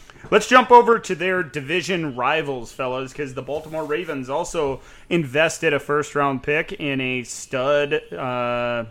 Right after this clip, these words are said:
offensive skill player. That was Rashad Bateman out of Minnesota. So late in the first, they grab another wide receiver, Ryan. And,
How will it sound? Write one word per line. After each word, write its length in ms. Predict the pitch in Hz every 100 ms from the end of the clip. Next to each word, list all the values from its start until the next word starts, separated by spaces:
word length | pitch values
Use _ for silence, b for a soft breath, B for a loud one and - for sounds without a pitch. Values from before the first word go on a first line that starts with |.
| _ -
offensive 480 | 135 127 147 139 131
skill 380 | - 135 139 175
player. 380 | - 160 202
That 160 | 180 160
was 100 | 147
Rashad 400 | 131 - 143 131
Bateman 380 | 127 165 202 175
out 100 | 123
of 80 | 113
Minnesota. 640 | 120 113 - 160 196 202 B B
So 140 | - 143
late 200 | 156 202
in 80 |
the 80 | 127
first, 400 | - 202 190 196
they 80 | 156
grab 320 | 139 156 160
another 800 | 151 139 135 143 202 185 156 170
wide 280 | 165 127 127
receiver, 480 | 151 - 202 247 170
Ryan. 420 | 110 98 90 101
And, 220 | 127 139